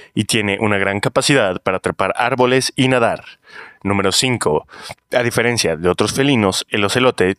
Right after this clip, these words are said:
tiene unas pupilas redondas en lugar de unas pupilas alargadas. Número seis, es un animal crepuscular y nocturno, lo que significa que es más activo durante la tarde y la noche. Curiosidad número siete,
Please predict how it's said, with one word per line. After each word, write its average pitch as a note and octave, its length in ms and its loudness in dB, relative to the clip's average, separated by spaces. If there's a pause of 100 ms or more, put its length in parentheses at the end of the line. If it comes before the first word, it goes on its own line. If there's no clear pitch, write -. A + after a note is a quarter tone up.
(140)
tiene A#2+ 240 2
unas B2 180 0
pupilas A2 400 0
redondas A2 600 2
en G#2+ 100 0
lugar G#2 300 2
de A2+ 60 2
unas A#2 200 0
pupilas A#2+ 640 -2
alargadas. A2+ 640 -2 (460)
Número F#2+ 320 2
seis, C3 540 0 (340)
es - 220 -2
un C3+ 100 4
animal G#2+ 400 2
crepuscular G#2+ 720 0
y A#2+ 60 0
nocturno, A#2 580 0 (260)
lo G2+ 140 0
que G2 100 -2
significa G2+ 460 -2
que G2 100 -2
es G2 60 0
más G2+ 180 0
activo B2 460 0
durante F#2 340 0
la E2 140 -2
tarde A#2 520 0
y A#2+ 200 2
la A#2 240 0
noche. A2+ 500 -2 (460)
Curiosidad G2+ 360 2
número F#2+ 260 0
siete, C3+ 440 -2